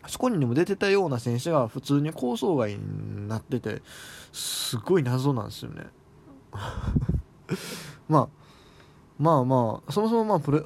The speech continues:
オールスターって言ってもそのレベルが知れてるというか、まあ、す-、実質三球団のうちの、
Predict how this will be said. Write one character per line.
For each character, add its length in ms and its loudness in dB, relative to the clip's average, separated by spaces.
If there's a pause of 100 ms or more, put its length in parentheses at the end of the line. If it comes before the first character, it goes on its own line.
(120)
オ 140 6
ー 40 4
ル 80 4
ス 60 -2
タ 60 6
ー 20 6
っ 40 0
て 80 -10
言 60 0
っ 40 0
て 40 0
も 60 0
そ 140 0
の 220 2
レ 100 4
ベ 80 2
ル 100 2
が 80 2
知 380 -4
れ 100 0
て 80 2
る 100 2
と 80 -2
い 40 0
う 40 -2
か、 160 2
ま 160 0
あ、 60 -2
す-、 440 -12 (160)
実 340 -4
質 140 -6
三 280 2
球 180 2
団 160 0
の 60 -4
う 60 -4
ち 100 -4
の、 240 0